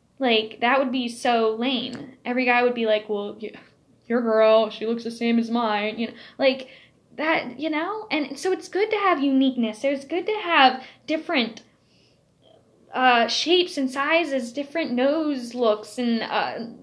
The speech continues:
smiles and different faces and different body types and shapes and hair colors and hairstyles, because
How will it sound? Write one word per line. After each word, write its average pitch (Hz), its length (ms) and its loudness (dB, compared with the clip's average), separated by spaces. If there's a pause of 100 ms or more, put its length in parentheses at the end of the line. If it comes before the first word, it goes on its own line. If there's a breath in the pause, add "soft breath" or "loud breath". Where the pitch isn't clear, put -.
(200)
smiles 269 920 -2
and 247 160 -2
different 269 300 -6
faces 247 640 0
and 214 160 -8 (340 loud breath)
different 285 300 -2
body 302 480 0
types 226 420 2
and 240 140 -2
shapes 330 640 0
and 233 300 -4 (280 loud breath)
hair 330 260 4
colors 220 720 -2
and 226 100 -4
hairstyles, 302 1200 2
because 330 440 -2